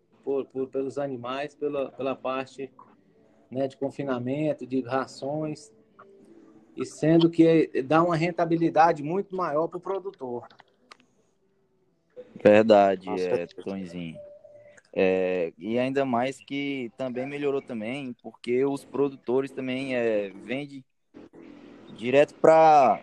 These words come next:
Speaker 2: pra outras em-, é, pras usinas, né? Pras usinas locais, que é as usinas que, que produz, é, esse tipo de etanol que eles usa-, que é usado do milho, né? É,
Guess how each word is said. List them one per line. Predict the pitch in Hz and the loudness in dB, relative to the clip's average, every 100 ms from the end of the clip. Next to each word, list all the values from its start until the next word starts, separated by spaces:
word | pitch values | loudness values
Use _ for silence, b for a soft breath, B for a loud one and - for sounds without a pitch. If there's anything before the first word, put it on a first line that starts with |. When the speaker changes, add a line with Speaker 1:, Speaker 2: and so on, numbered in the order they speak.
| - _ - _ _ _ _ _ _ _ | -12 _ -20 _ _ _ _ _ _ _
Speaker 2:
pra | - 127 | 4 6
outras | 143 147 | 6 -2
em-, | 147 139 | -4 -10
é, | - 117 | -6 -6
pras | 104 131 151 | -2 -2 -2
usinas, | 170 127 139 135 117 | -4 -10 -10 -10 -10
né? | 117 127 | -12 -12
Pras | 127 131 | -10 -10
usinas | 135 135 139 | -10 -14 -12
locais, | 135 135 - 110 117 104 | -8 -8 -6 -6 -6 -10
que | 107 | -10
é | |
as | 107 110 107 | -10 -10 _
usinas | 110 113 113 | -20 -20 -20
que, | - 113 | -18 -18
que | 104 101 | -18 -14
produz, | 127 127 104 117 123 98 - - _ - | -8 -6 -6 -6 -6 -8 -14 -20 _ -12
é, | 87 87 87 85 | -10 -10 -8 -8
esse | 90 - 98 | -10 -12 -14
tipo | 104 - 95 | -14 -10 -8
de | |
etanol | 101 98 107 98 98 101 | -6 -4 -4 0 -2 -4
que | 101 | -8
eles | 101 107 - - - - | -8 -8 -16 -20 -20 -14
usa-, | 101 95 101 - | -8 -2 -2 -4
que | - 101 | -4 -2
é | 104 | 0
usado | 104 104 - _ - _ | -2 -4 -4 _ -20 _
do | - 110 123 | -14 -6 -2
milho, | 120 110 101 98 | 0 -2 -4 -8
né? | 98 - - B B B - - - _ | -8 -12 -16 B B B -20 -20 -20 _
É, | - 92 92 92 92 92 | -10 -6 -4 -4 -4 -6